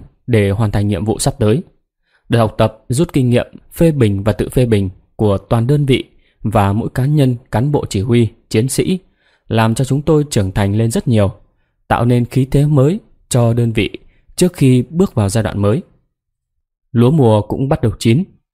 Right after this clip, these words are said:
những cánh đồng giáp đường biên, lúa đã liếp một màu vàng, non thật đẹp mắt. Vậy là trong cảnh giặc giã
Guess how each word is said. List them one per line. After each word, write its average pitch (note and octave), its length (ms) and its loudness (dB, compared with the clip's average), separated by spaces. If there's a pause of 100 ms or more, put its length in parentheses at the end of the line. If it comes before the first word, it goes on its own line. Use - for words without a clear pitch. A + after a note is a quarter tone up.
(160)
những B2+ 280 0
cánh C#3 240 -2
đồng G2+ 260 0
giáp E3 180 -4
đường G2 200 -2
biên, A2+ 180 2 (360)
lúa A2 300 2
đã B2+ 240 -6
liếp D#3+ 260 -2
một A2 140 -4
màu G2 140 0
vàng, G2+ 300 -2 (320)
non A2 300 0
thật - 140 -6
đẹp G#2+ 200 -6
mắt. E3+ 160 -2 (720)
Vậy A2+ 140 0
là G2+ 300 0 (100)
trong A#2+ 180 -2
cảnh G2 260 -4
giặc G2+ 180 -4
giã A#2+ 360 -4